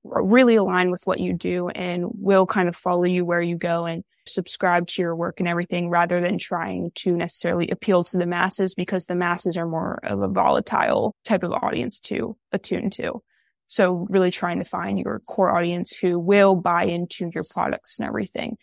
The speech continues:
'cause that's a conversation amongst creators too, is, like, initially maybe you can have those viral moments for a year or two and feed off of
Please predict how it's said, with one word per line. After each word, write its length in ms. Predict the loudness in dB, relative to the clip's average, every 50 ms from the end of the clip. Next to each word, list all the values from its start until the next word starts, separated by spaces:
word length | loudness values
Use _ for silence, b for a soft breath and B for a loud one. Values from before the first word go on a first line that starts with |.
| _ _ _ _ _ -2
'cause 280 | 0 2 2 0 -2 -8 -4
that's 200 | -2 0 0 0
a 40 | -4
conversation 540 | -4 -4 -4 -4 -2 -2 -4 -4 -4 -4 -6
amongst 280 | -8 -8 -10 -12 -12 -8
creators 360 | -8 -6 -4 -4 -6 -6 -8
too, 320 | -4 0 2 4 4 4
is, 180 | 2 2 0 0
like, 240 | -2 -4 -4 -8 -16 _ _
initially 460 | 0 2 4 4 4 4 2 2 2 2
maybe 300 | 2 2 0 0 0 -2
you 100 | -4 -6
can 320 | -8 -8 -6 -4 -4 -6
have 320 | -6 -4 2 2 4 4
those 180 | 6 4 4 4
viral 400 | 2 4 4 4 4 4 2 2
moments 480 | 0 0 0 -2 -2 -2 -2 -4 -6 -6
for 340 | -6 -4 -2 -2 -2 -2 -2
a 40 | -2
year 260 | -2 0 0 0 0
or 40 | 0
two 340 | -2 -2 -2 0 0 0 0 -2
and 220 | -4 -6 -8 -10 -12 _ _ _ _ _
feed 160 | 0 2 4
off 200 | 4 2 2 -2
of 80 | -8